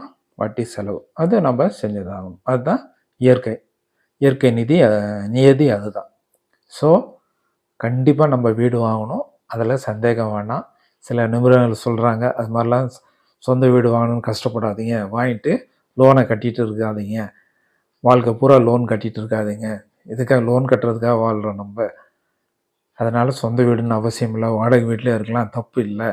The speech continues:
அப்படின்னு சிலவங்க சொல்றாங்க. அந்த கருத்து எனக்கு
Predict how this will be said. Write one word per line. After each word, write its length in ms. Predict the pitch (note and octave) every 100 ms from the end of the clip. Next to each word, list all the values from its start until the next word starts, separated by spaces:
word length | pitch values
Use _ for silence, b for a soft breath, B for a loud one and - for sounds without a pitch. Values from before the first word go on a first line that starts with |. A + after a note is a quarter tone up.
| - _ _ _ -
அப்படின்னு 360 | A#2+ B2+ D#3 G#3+
சிலவங்க 420 | - B2 B2 B2 A2
சொல்றாங்க. 440 | G#2+ G#2 G2+ A2+ - _ _ _ _
அந்த 220 | A#2+ A#2+ A#2+
கருத்து 360 | B2 A#2+ A#2+ C3
எனக்கு 360 | A2+ A2 D#3+